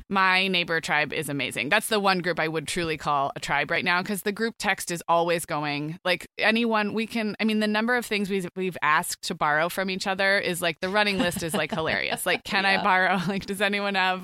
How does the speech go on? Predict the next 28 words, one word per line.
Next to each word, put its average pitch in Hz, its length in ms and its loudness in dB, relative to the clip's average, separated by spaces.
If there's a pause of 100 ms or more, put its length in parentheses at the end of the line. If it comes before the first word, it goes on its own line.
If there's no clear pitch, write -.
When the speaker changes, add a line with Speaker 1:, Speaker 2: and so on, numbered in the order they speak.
(120)
Speaker 1:
whatever, 156 380 -2 (360)
a 226 120 4
dog 220 280 6
bather 185 340 2
system?" - 360 -6
No. 165 160 0 (380)
Um, 214 420 2
but, 240 160 0
like, 262 220 2
we 277 100 0
Speaker 2:
She's 254 100 -2
like, 294 60 2
Speaker 1:
just 285 120 0
Speaker 2:
"No, 220 100 6
I'm 202 80 6
not 208 80 6
Speaker 1:
trade 214 80 2
Speaker 2:
giving 185 180 0
that 165 140 2
up." - 220 -4
Speaker 1:
No, 277 240 4
Speaker 2:
<laughs> 285 100 4
Speaker 1:
that's 226 280 0
mine. 208 300 2 (340)
Um, 233 380 4 (600)
but 220 260 2
the 226 140 0
kids 240 520 -2